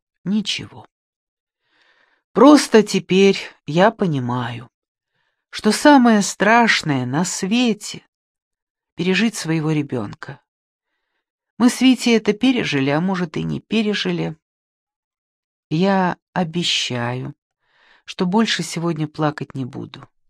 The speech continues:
Лиза была светлым человечком.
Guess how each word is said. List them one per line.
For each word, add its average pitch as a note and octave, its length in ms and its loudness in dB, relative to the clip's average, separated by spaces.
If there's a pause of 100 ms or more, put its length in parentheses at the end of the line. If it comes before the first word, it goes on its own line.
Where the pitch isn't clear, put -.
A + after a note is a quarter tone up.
(960)
Лиза A#3 300 6
была F#3+ 300 2
светлым G#3+ 540 0
человечком. C#3 920 -4